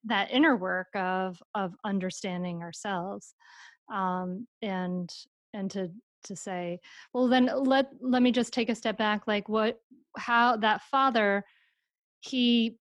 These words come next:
he understood that he had made, created this rupture, right, with his behavior, and he tried to make a repair.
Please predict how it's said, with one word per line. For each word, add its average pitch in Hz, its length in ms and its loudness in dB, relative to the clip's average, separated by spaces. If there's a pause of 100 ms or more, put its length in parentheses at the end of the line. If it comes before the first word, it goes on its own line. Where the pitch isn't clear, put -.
(420)
he 254 180 -4
understood 262 600 4
that 208 140 2
he 233 320 0
had 202 360 0
made, 202 280 -2
created 208 260 0
this 190 200 -6
rupture, 190 600 -6 (180)
right, 190 400 0
with 196 180 -6
his 180 180 -6
behavior, 180 560 -8 (920)
and 226 100 -2
he 233 80 2
tried 247 300 2
to 240 60 0
make 214 220 2
a 202 40 -2
repair. 190 640 -2